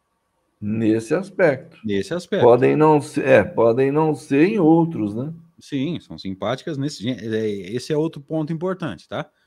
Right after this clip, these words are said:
Speaker 1: Uhum.
Speaker 2: O fato de sermos simpáticos em uma questão, em um ponto, em uma opinião, não quer dizer que a gente seja simpático em tudo.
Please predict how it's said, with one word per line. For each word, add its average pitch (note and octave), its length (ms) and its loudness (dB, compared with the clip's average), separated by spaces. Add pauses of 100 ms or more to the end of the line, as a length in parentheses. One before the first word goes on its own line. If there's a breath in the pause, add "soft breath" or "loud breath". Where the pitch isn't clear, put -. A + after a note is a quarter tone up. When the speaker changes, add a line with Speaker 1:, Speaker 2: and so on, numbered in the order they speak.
(200)
Speaker 1:
Uhum. A2 400 -8
Speaker 2:
O C3 40 -10
fato C#3 220 -2
de E3 120 -8
sermos D#3+ 340 -4
simpáticos C3 640 -6
em B2 160 -4
uma G3+ 360 -2
questão, C3+ 640 -6
em A2 100 -6
um C#3 140 -4
ponto, C#3 540 -6
em A2+ 80 -6
uma C3+ 240 -4
opinião, B2+ 540 -4
não F#3 120 -6
quer G#3+ 140 -10
dizer F3 180 -12
que E3+ 100 -12
a F#3+ 40 -8
gente F#3 100 -14
seja F#3 180 -8
simpático F3+ 540 -8
em A#3 60 -6
tudo. E3+ 260 -10